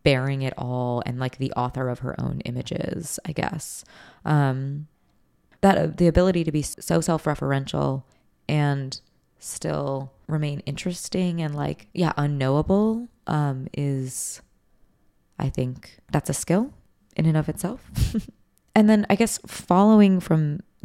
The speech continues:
this is the fact that she was producing art has, in hindsight, kind of imbued her with this level of respect and further intrigue, um, regardless of, I guess, you know, what one's criticisms of the art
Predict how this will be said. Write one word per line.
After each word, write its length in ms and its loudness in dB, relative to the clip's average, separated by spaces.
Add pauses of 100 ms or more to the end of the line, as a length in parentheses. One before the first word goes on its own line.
this 440 4
is 160 2
the 80 -2
fact 240 -2
that 120 -6
she 100 -2
was 120 0
producing 460 -2
art 240 0
has, 500 0
in 140 -8
hindsight, 640 -4
kind 160 -2
of 100 -6 (380)
imbued 340 4
her 100 2
with 120 -2
this 180 -4
level 320 0
of 320 0 (400)
respect 540 -2 (100)
and 380 -2 (300)
further 320 4
intrigue, 840 -2
um, 580 -4
regardless 640 2
of, 400 -2
I 100 -6
guess, 460 -6
you 120 -6
know, 280 -4 (540)
what 340 -2 (460)
one's 540 -6
criticisms 760 -4
of 480 -2
the 120 -4
art 320 -2